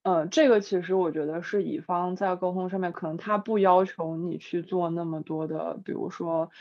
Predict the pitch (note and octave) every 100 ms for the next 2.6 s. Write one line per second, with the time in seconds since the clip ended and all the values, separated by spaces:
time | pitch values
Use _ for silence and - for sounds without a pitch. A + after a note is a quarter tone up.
0 | - - - F#3 F#3 F#3 E3+ G#3 G#3+ G3+
1 | F#3+ F#3 F3+ F#3 F#3+ G#3 F3+ F#3 F#3 F#3+
2 | G3+ G3 G3 G#3 F#3